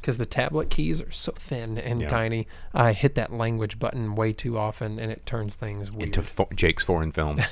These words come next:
Speaker 1: <laughs> Yeah.
Speaker 2: Uh, but anyway, we're gonna be talking about all that stuff tonight on the show. Shout outs to Night Owlishly over on Twitch. Uh, Tyler said he also saw Barbarian over there on YouTube, and, uh, lots of, lots of fun things in the,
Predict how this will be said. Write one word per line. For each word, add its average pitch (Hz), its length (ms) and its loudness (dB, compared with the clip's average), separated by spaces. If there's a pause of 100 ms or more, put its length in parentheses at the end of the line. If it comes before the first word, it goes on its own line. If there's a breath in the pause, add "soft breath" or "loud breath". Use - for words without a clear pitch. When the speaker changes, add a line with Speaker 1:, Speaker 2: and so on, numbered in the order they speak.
Speaker 1:
<laughs> - 80 4
Yeah. 95 260 0 (180)
Speaker 2:
Uh, 92 240 4
but 151 100 10
anyway, 160 240 12
we're 165 180 10
gonna 196 140 10
be 175 60 10
talking 160 180 8
about 147 200 12
all 117 120 12
that 101 120 6
stuff 110 360 6
tonight 104 320 4
on 95 140 2
the 92 80 2
show. 107 360 6
Shout 123 280 6
outs 104 180 4
to 107 180 0
Night 127 220 4
Owlishly 113 380 4
over 107 160 2
on 101 180 2
Twitch. 98 500 2 (300 loud breath)
Uh, 87 160 6
Tyler 165 300 12
said 160 160 8
he 160 100 10
also 143 260 10
saw 117 240 8
Barbarian 101 540 6
over 92 100 2
there 92 140 2
on 90 140 2
YouTube, 92 420 2 (400 loud breath)
and, 82 680 2
uh, 80 680 4
lots 92 400 2
of, 82 300 4
lots 87 240 0
of 82 160 2
fun 87 240 0
things 82 400 -2
in 87 340 -2
the, 82 400 -2